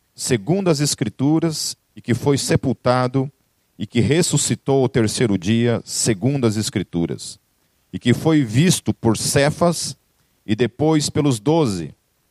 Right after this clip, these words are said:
Depois foi visto uma vez por mais de quarenta, de quinhentos irmãos, dos quais vive ainda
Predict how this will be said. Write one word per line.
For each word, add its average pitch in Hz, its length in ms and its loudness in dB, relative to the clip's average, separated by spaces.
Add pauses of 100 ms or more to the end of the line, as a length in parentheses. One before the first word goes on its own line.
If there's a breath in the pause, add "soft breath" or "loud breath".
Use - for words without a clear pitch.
(100)
Depois 165 560 0
foi 135 280 0
visto 151 400 -2
uma 139 200 2
vez 135 460 0
por 110 220 -2
mais 123 320 0
de 123 80 -6
quarenta, 120 580 0
de 120 160 -2
quinhentos 160 800 -2
irmãos, 131 600 0 (600)
dos 139 260 0
quais 151 400 0
vive 156 420 0
ainda 151 560 -2